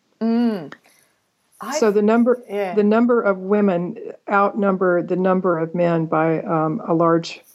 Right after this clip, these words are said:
Speaker 2: fraction.
Speaker 1: Mm, mm. I guess that's the same here in Australia. I don't have the numbers, but I, I've,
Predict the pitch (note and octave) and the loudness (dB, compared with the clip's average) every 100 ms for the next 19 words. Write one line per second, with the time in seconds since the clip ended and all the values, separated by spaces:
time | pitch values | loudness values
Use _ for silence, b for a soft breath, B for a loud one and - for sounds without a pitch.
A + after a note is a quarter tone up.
0 | - F#3 E3 E3+ - D3+ D#3+ D#3+ - - | -2 0 0 -2 -4 -2 -2 -2 -6 -6
1 | F#3+ F3+ E3+ E3 F3+ F3 E3+ E3+ _ _ | -4 -4 -8 -8 -8 -8 -8 -12 _ _
2 | _ _ - G3+ G#3+ A3+ A3+ G3+ G3+ F#3+ | _ _ -2 0 2 0 2 0 2 -2
3 | F#3 F#3+ F3+ F#3+ F3+ E3+ E3+ - F3 F3 | 2 2 2 0 -2 -2 -4 0 2 4
4 | E3 F3+ F#3+ E3+ - E3 E3 E3 E3+ - | 2 0 -2 -4 -4 -4 -2 -2 -2 -2
5 | F3 E3+ E3+ - E3+ E3+ - | 0 2 2 2 0 -2 -4